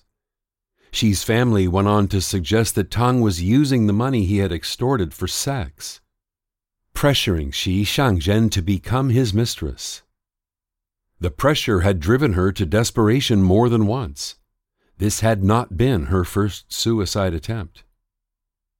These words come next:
Tang rebutted that he was trying to use his investment experience to help Xi make money, the same way that he had helped other employees before.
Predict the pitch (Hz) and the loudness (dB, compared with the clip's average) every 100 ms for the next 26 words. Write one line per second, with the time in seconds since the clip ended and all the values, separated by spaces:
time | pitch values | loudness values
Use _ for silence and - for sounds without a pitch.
0 | _ _ _ _ _ _ _ _ _ _ | _ _ _ _ _ _ _ _ _ _
1 | _ _ _ - - 139 160 131 92 76 | _ _ _ -20 -4 2 4 4 4 2
2 | 123 117 76 76 113 107 92 - 127 143 | 2 2 0 -2 0 2 0 0 0 2
3 | 117 101 95 120 113 101 85 90 78 104 | 2 0 2 4 4 2 0 0 0 0
4 | 127 117 95 78 - - 135 143 87 73 | 0 -2 -2 -4 -8 -6 -4 -2 -2 -4
5 | - 95 82 117 92 - 135 113 98 - | -6 -4 -2 -4 -4 -2 2 2 0 -2
6 | 135 107 58 _ _ _ _ _ _ _ | -4 -4 -8 _ _ _ _ _ _ _
7 | _ 85 - 110 123 110 87 87 87 107 | _ -6 0 2 4 4 2 0 0 0
8 | 101 92 98 - 113 123 92 82 80 85 | 2 2 -2 -2 -2 0 0 -2 -4 -4
9 | 78 85 90 92 - 127 82 - | -4 -4 -6 -8 -6 -6 -8 -14